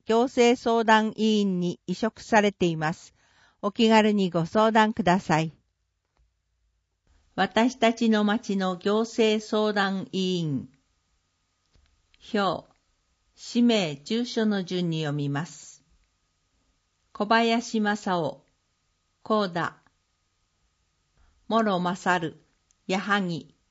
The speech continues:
塚原和夫、甥御。表終わり。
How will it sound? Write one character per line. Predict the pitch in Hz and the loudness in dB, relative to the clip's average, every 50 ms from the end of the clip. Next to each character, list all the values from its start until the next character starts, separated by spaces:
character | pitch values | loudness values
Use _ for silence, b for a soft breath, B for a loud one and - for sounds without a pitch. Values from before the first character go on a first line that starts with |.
| _ _ _ _ _ _ _ _ _ _ _ _ _ _ _ _ _ - | _ _ _ _ _ _ _ _ _ _ _ _ _ _ _ _ _ -20
塚 | - - - 226 254 | -8 -2 0 0 0
原 | 240 247 233 220 220 214 214 - | 0 -2 -2 0 0 -2 -2 -2
和 | - 196 202 | -2 -2 -2
夫、 | 190 190 185 180 170 156 143 - - _ _ _ _ _ - | -2 -4 -4 -2 0 0 -2 -4 -6 _ _ _ _ _ -10
甥 | - 185 196 202 208 202 | -6 -4 -2 -2 -2 -2
御。 | 185 175 175 147 - - _ _ _ _ _ _ _ _ _ _ _ _ _ _ _ _ _ _ - | -2 -2 -4 -6 -6 -8 _ _ _ _ _ _ _ _ _ _ _ _ _ _ _ _ _ _ -6
表 | 202 202 196 180 165 - - | -4 -2 -2 -4 -4 -6 -4
終 | 175 175 170 170 | -4 -2 -2 -2
わ | 165 165 | -2 -4
り。 | 156 147 | -6 -10